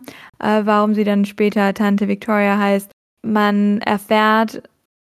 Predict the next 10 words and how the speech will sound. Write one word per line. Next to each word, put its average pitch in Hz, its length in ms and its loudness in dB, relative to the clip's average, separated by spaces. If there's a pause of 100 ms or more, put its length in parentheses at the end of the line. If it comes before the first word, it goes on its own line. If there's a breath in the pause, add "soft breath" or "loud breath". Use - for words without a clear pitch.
(520)
dass 202 340 -4
sie 208 240 0
eigentlich 208 1080 -2
das 190 520 -4 (420)
Kind 220 360 -2 (100)
einer 202 440 -4
Handmaid 262 640 -4
war, 277 280 -2 (220)
was 208 400 -4
vor 247 720 0